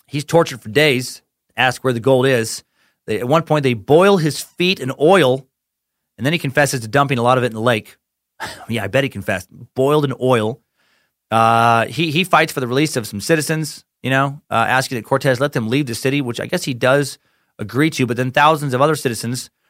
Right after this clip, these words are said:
are slaughtered. Or no, th-, excuse me, thousands of those citizens are slaughtered, though. He agrees,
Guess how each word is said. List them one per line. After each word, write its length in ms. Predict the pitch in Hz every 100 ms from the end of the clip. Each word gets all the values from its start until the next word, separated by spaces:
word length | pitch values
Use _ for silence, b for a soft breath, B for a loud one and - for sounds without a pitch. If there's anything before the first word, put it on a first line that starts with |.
| _ -
are 160 | 139
slaughtered. 640 | 131 - 151 165 139 127 143 _ _ _ _
Or 160 | 131 147
no, 140 | 147
th-, 300 | - 160 -
excuse 300 | 131 - 208
me, 100 | 131
thousands 460 | 101 165 196 180 147
of 180 | 120
those 280 | 120 220 320
citizens 320 | - 120 101
are 60 | 107
slaughtered, 380 | - 170 240 147
though. 60 |
He 300 | 107 123 208
agrees, 500 | 285 147 131 131 -